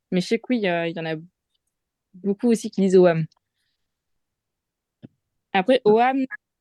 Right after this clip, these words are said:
j'ai pu voir, c'est toutes les personnes qui s'intéressent plus au druidisme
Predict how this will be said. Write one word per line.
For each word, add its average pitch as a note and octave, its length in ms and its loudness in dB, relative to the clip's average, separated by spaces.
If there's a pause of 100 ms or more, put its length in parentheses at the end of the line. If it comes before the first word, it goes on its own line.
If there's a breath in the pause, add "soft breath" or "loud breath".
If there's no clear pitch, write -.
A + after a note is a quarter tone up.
(500)
j'ai F#3+ 120 -12 (220)
pu - 220 -18
voir, G3+ 400 -4
c'est - 200 -12 (840)
toutes A#3+ 100 -6
les A3+ 80 0
personnes G3 280 -2
qui - 80 -8
s'intéressent F#3+ 480 -4
plus - 240 -8
au F#3 80 0
druidisme G3 680 -2